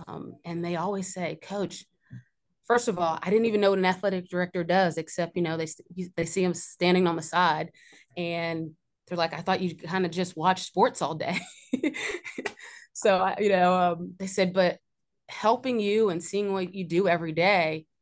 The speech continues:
they, they are just empowered." And they're like, "I never knew that you do so much with athletics and helping us, you know,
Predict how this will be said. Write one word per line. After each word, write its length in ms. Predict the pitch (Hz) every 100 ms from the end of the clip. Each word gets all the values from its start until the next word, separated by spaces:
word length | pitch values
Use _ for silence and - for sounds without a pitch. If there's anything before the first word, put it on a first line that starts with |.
| _ _ _
they, 260 | 175 170 - 180
they 220 | 185 190
are 100 | 185
just 240 | 185 175
empowered." 460 | 170 160 165 208 175
And 80 | 165
they're 100 | 170
like, 240 | 160 160 -
"I 80 |
never 400 | 165 170 170 175
knew 420 | 160 170 175 147 156
that 120 | 156
you 120 | 170
do 200 | 160 175
so 180 | 175 160
much 500 | 156 175 147 - - _ _ _ _
with 160 | 170 160
athletics 680 | 143 - 170 165 139 -
and 180 | 143 139
helping 380 | - 170 165 165
us, 340 | 151 151 - -
you 80 | 160
know, 340 | 110 - -